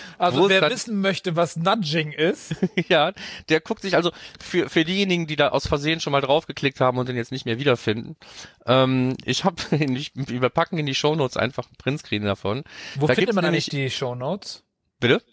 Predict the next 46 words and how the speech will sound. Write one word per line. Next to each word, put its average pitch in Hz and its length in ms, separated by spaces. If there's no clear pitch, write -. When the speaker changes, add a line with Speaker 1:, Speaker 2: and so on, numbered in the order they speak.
Speaker 1:
Du, 202 180
du 202 120
erwähnst 190 280
heute 208 140
so 208 60
oft - 100
die 202 80
Shownotes, 208 340
wo 165 60
man 185 100
da - 40
gucken 190 200
muss. 143 320
Wo 170 160
finden 202 260
wir 180 80
die 139 120
eigentlich? 127 540
Speaker 2:
Ja, 202 160
die 196 100
gibt 214 160
es 190 120
auf 170 140
diesem, 165 300
äh, 139 100
termfrequenz 156 880
punkt - 60
de, 120 320
dieser 139 240
Internetseite, 131 880
wo 180 200
es - 140
auch 131 140
diesen 123 240
Podcast - 440
unter 107 220
anderem 101 280
gibt. 127 200
Und 120 140
da 143 140
machen 143 300
wir 120 140
zu 107 220
jeder 147 360
Folge 127 680
aufwendige, 117 1160